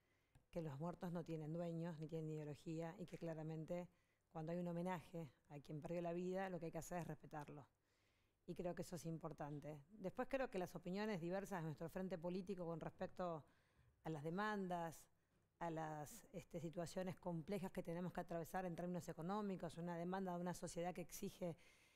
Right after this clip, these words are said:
claramente recuperar posiciones de salario, de jubilaciones, poder adquisitivo, poder reordenar la vida, van encontrando distintas voces claramente y quien tiene que recepcionar toda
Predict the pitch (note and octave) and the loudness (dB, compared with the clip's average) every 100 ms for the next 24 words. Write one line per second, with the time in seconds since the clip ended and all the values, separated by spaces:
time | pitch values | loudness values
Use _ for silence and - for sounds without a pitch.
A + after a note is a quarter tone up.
0 | - - G3 F#3 F#3 F#3 F3+ E3 - D#3+ | -8 2 4 4 2 2 2 0 0 -2
1 | E3+ G3 G#3 F#3+ F3 C#3+ F#3 F#3 E3 - | 2 4 4 2 -2 0 2 2 2 2
2 | E3 F3 G3 F#3 F3+ E3 - E3+ E3 D#3 | 2 4 4 4 2 0 0 0 0 0
3 | - G3 F#3 F3 E3 F3 F3 E3+ E3+ E3 | 2 2 4 2 0 0 2 2 -2 -4
4 | D#3+ - G#3 G3 F3 E3 - - - G3+ | -6 0 2 2 2 0 -4 -12 0 4
5 | A#3+ A#3+ G#3+ F#3 F#3+ G3+ G3+ G3+ G#3+ A#3 | 4 4 4 4 4 4 4 4 4 4
6 | B3 A#3 - - _ - G#3 G#3+ G3+ F#3+ | 2 -2 -14 -20 _ 2 4 4 2 2
7 | G#3 G#3 F#3 - G3+ F#3+ F#3 G#3 F#3 - | 2 2 0 0 0 2 2 0 -2 0
8 | F3 F3 G#3 A#3 F#3+ F3 E3 D3+ D#3+ E3 | 2 2 2 2 2 0 0 0 -2 0
9 | F3+ F3 E3+ E3 E3+ - E3+ F3+ F3+ D#3+ | 0 2 0 0 -4 -2 0 2 2 0
10 | F3+ F3 E3 | 0 2 0